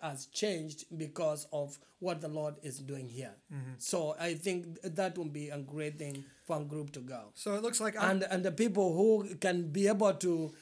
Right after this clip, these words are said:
Speaker 1: uh, to, to take pictures, good pictures and all
Speaker 2: Yeah.
Speaker 1: that, then go for mission for that.
Speaker 2: So it looks like I'll be going back in two thousand nineteen,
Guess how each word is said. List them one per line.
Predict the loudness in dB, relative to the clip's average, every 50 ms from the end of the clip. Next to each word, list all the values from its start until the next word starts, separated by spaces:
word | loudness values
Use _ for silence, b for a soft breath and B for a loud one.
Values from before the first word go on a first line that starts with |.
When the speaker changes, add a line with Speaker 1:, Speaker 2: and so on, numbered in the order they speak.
| B B B
Speaker 1:
uh, | -4 -2 -2 -2
to, | -2 -4 -6 -8 -10 -12 -16 -12 _ -4
to | -2 0
take | 2 4 4 4 4 2 2 4
pictures, | 6 6 6 4 2 -2 -2 -4 -4 -4
good | 0 2 4 4 4 4 0
pictures | -2 -2 -2 -2 -6 -6 -6 -4 -4 -4
and | -2 0 2
all | 4 4
Speaker 2:
Yeah. | 4 4
Speaker 1:
that, | 4 2 2 0 -6 -10 B B B
then | -2 0 0 2 4
go | 4 4 4
for | 4 2 -2
mission | 0 0 0 0 -2 -4 -4 -6
for | -8 -10
that. | -14 -14 -16 -18 -20 _ B B B B B B B B B B
Speaker 2:
So | -6 -4 -2
it |
looks | 0 0 0
like | 0 2
I'll | 2 2 2
be | 2 2
going | 0 0 -2 -2 0
back | 0 0 0 0 -4 -6 -14 _ -16
in | -12 -10 -8 -8 -6
two | -6 -6 -4
thousand | -4 -6 -6 -6 -6 -6
nineteen, | -6 -8 -8 -8 -10 -12 -10 -10 -10 -12 -12